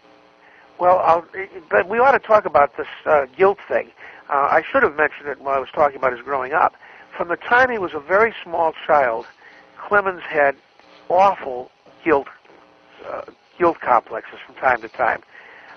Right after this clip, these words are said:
When he was a little boy, uh, there was a tramp in Hannibal who was in the jail who wanted to smoke, and, uh, Sam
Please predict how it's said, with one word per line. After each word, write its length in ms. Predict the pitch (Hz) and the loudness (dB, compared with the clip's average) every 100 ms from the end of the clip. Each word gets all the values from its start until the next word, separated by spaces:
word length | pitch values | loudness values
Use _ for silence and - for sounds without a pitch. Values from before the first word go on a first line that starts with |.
| - | -4
When 160 | 165 | 0
he 80 | 202 | 0
was 160 | 180 151 | 0 -4
a 60 | |
little 240 | 151 208 220 | 0 2 2
boy, 520 | 147 175 156 127 131 - - - - | 0 2 4 4 0 -8 -20 -20 -10
uh, 340 | 131 127 127 127 - - - | 0 4 4 2 -8 -20 -8
there 100 | 160 | -4
was 120 | 147 | -2
a 300 | 143 131 131 - - | -2 -4 -6 -14 -8
tramp 400 | 208 208 135 - - - | 0 4 4 0 -12 -18
in 140 | 135 | -16
Hannibal 540 | 131 143 135 127 127 127 | -4 0 0 0 -2 -4
who 60 | |
was 100 | 127 | -8
in 80 | 135 | -10
the 80 | 131 | -12
jail 500 | 117 147 143 117 117 _ - - - | -4 0 2 2 -2 _ -20 -20 -20
who 120 | 147 | -10
wanted 380 | 147 151 151 139 | 0 0 0 0
to 220 | 135 127 - | -2 -2 -8
smoke, 360 | - 180 139 - | -2 0 0 -2
and, 240 | 131 127 | -10 -4
uh, 280 | 135 131 131 131 131 _ - - | 2 2 2 -4 -20 _ -16 -4
Sam 260 | 151 143 | 0 0